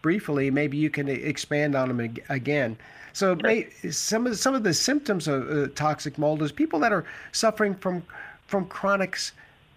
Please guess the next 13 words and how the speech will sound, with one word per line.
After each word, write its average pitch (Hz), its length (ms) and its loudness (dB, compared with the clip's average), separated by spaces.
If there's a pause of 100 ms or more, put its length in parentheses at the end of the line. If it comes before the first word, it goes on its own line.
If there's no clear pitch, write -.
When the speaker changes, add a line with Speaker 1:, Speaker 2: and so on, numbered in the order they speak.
(160)
Speaker 1:
sinus 170 480 4
infections, - 720 -2 (200)
bronchitis, 170 880 0 (220)
and 156 160 2
migraines, 151 840 0 (460)
weakened 185 580 2 (240)
gut 165 220 2
issues, 120 640 -2 (480)
brain 170 360 2
fog, - 480 0 (180)
fatigue, 156 680 -2 (220)
neurological 170 680 2
symptoms, - 680 -6